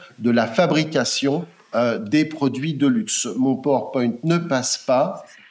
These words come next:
Donc, rapidement, je continue, je suis désolé. Euh, la, Lyon va devenir donc la capitale de la fabrication de soirées de luxe. Phénomène qui va se développer notamment sous le règne de Louis quatorze et Louis quinze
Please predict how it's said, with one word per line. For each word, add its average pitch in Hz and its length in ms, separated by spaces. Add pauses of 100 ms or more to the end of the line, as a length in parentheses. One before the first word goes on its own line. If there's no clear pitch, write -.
(840)
Donc, 139 340
rapidement, 156 520
je - 100
continue, 131 680
je - 80
suis - 180
désolé. 117 400 (420)
Euh, 120 420 (300)
la, 123 340
Lyon 160 300
va 131 140
devenir 131 400
donc 147 340
la 120 100
capitale 147 840
de 98 220
la 120 160
fabrication 147 880 (100)
de 107 220
soirées 139 340
de 120 60
luxe. - 320 (340)
Phénomène 165 500
qui 120 120
va 120 140
se 113 100
développer 131 640
notamment 143 540
sous - 200
le 110 100
règne 110 360 (100)
de 92 100
Louis 135 200
quatorze 120 460
et 101 60
Louis 92 180
quinze 151 360